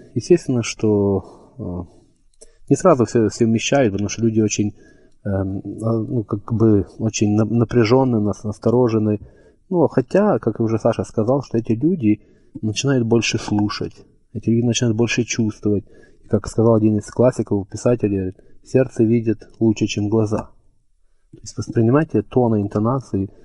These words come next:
насколько ты с ними можешь, эм, иметь общение. Естественно, мы стараемся как бы их, э, вытянуть с этого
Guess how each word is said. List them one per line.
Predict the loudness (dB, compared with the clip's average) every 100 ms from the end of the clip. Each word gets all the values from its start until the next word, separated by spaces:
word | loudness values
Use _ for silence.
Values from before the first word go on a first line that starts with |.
| -20 -20 -12
насколько | -8 -2 -2 -2
ты | -8
с | -4
ними | 0 2 2 -2 -8 -20 -20 -20 -16 -4
можешь, | -2 0 0 -2 -6 -6
эм, | -6 -6 -2
иметь | 0 0 0
общение. | 0 4 4 4 2 -2 -16 -20 -20 -8
Естественно, | 0 2 4 2
мы | 2
стараемся | 2 2 2 -2 -2
как | -2
бы | 0 0 0 -4
их, | -2 -2 -2 -4
э, | -4 -4 -6 -20 _ _
вытянуть | 0 0 0 -6 -12 -10
с | -6
этого | -4 -4 -4